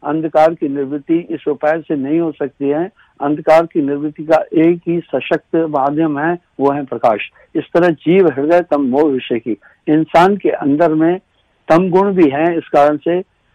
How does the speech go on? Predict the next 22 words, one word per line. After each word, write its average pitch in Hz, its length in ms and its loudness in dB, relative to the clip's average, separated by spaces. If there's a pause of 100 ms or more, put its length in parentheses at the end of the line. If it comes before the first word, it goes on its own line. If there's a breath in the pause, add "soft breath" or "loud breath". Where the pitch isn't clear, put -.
अंधकार 160 560 2
जो 151 160 -2
है, 147 180 -10
अंधकार 151 480 -6 (100)
है 175 120 -8
मनुष्य 151 360 -8
के 135 120 -10
हृदय 131 280 -8
में, 151 200 -8 (280)
अंधकार 151 520 0
से 160 240 -4 (100)
अज्ञान 151 420 -4
उत्पन्न 123 300 -10
होता 107 280 -14
है, 95 80 -18 (320)
अज्ञान 160 500 -2
से 165 280 -2 (300)
फिर 139 160 -2
संशय 139 520 0
उत्पन्न 139 360 -2
होता 107 260 -10
है। 101 140 -14